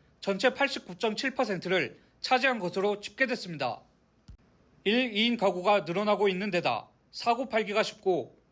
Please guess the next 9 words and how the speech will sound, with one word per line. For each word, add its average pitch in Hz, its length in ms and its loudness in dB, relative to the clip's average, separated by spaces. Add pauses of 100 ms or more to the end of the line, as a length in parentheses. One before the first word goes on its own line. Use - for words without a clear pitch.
유지하는 226 480 2
부담도 214 340 0
적어 127 420 -4 (220)
중소형 226 460 2
아파트 220 320 0
인기는 190 440 -2 (200)
갈수록 220 480 2
높아질 196 420 0
전망입니다. 180 720 -2